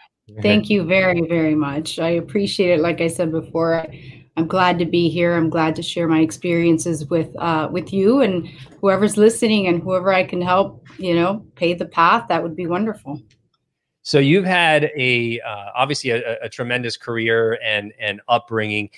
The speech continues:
Speaker 2: Tell me, take me back to, to your childhood and, and kinda, you know, the way you were raised. And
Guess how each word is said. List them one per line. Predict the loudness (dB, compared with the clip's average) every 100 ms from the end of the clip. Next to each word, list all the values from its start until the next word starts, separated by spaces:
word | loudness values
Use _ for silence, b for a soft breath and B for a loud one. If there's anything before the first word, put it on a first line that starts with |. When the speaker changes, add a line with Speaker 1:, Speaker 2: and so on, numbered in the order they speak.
| b b b _
Speaker 2:
Tell | 0 2
me, | 2 0
take | 0 -2
me | 0
back | 0 0 -2 -2
to, | -2 -2 -4
to | -6
your | -2 -2
childhood | 0 -2 0 0 -2 -2
and, | -4 -8
and | -12 -6
kinda, | -2 -2
you | -4 -6
know, | -4
the |
way | 0 4
you | 4
were | 2
raised. | 0 -4 -6 -8
And | -6 -6